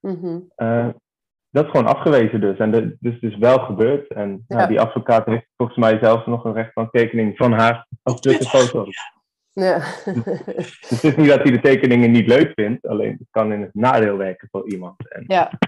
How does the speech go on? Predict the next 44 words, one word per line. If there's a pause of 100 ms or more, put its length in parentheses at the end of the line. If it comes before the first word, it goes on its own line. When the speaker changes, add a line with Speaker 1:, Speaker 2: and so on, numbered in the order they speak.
(120)
Speaker 1:
nee,
tuurlijk.
Ja, (180)
Speaker 2:
Maar
inderdaad,
hoe,
hoe
echt
of
hoe, (600)
hoe
realistisch
het
wordt,
hoe
meer
nadelig
het (200)
kan
werken.
Maar,
ehm, (880)
kijk,
een
krant
is
er
zelf
niet
altijd,
de
re-,
mensen
op
de
redactie
van
de
krant
zijn
er
niet
altijd
bij.